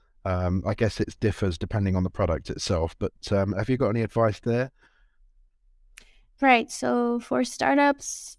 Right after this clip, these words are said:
Speaker 1: I'm thinking this is some, someone who,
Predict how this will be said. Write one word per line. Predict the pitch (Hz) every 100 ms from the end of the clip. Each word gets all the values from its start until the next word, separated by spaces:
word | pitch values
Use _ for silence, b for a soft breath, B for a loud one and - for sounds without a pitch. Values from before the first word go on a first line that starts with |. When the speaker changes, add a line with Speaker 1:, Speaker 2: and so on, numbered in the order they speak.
| -
Speaker 1:
I'm | 226
thinking | 226 226 226 233 226 226 220
this | 220 214
is | 226
some, | - 220 220 -
someone | - 226 226 226 220 -
who, | 214 208 202